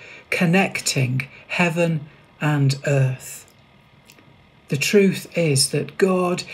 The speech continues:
is rooted, grounded, and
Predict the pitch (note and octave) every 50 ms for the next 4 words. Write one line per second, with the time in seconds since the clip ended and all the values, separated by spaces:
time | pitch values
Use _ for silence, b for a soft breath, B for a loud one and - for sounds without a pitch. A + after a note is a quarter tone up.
0 | B B - C#3+ C3+ C#3+ D#3+ D#3+ D#3+ F#3+ G#3 G#3+ G3+ G#3 - - F#3+ F#3 F3+ F3
1 | - B B B B B B B B B - F3+ F3 E3 F#3+ G3 G3+ G#3+ G#3 G3
2 | F#3+ F#3+ F3+ F3 E3 - B B B B B B B B - E3+ E3+ D#3+ D#3+ D#3
3 | C3+ -